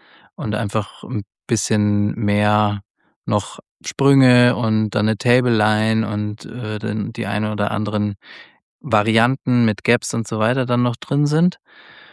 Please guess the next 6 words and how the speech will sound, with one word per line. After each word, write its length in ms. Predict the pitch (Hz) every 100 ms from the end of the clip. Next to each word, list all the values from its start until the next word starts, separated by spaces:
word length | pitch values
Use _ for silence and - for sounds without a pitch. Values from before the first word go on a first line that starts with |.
| - - _
Und 460 | - 113 110 104 - _ _ _ _ -
diese 200 | 120 110
eas 320 | 117 117 113
dreiundzwanzig 720 | - 107 107 113 110 113 117
halt 160 | 110 104
einfach 540 | 107 101 110 104 -